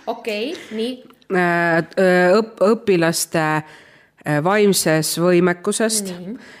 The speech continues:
Speaker 2: Äh, noh, just see, et diferentseeritud, et sul ongi
Speaker 1: Mhm.
Speaker 2: klassis väga erineva nagu võimekusega õpilasi, vaimsete võimekustega, eks ju.
Speaker 1: Mhm.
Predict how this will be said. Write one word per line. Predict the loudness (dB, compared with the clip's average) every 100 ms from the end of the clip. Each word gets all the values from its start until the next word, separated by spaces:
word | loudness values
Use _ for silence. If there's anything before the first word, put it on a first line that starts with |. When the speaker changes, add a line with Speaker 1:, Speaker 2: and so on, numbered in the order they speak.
| -10
Speaker 2:
Äh, | -4 -2 -2 -4 0
noh, | 2
just | 4 2
see, | 0 0
et | 0
diferentseeritud, | -2 0 0 0 0 0 0 0 -4 -6
et | -4
sul | -4 -2
ongi | 0 0
Speaker 1:
Mhm. | -2
Speaker 2:
klassis | -2 -2 -2 -2 -2 -6 -14 -20 -14 -10
väga | -2 0 0 -2 -2 0 0 -2 -4
erineva | -4 0 2 2 2 0 -2 -2 -2 -2 -4 -4
nagu | -4 -2
võimekusega | 0 2 2 0 -6 -6 -6 -2 -4
õpilasi, | -2 -4 -4 -2 -4 -6 _ _ _ -20 _ _
vaimsete | -4 -2 -4 -8
võimekustega, | -8 -8 -10 -12 -10 -8
eks | -10 -10
ju. | -10
Speaker 1:
Mhm. | -12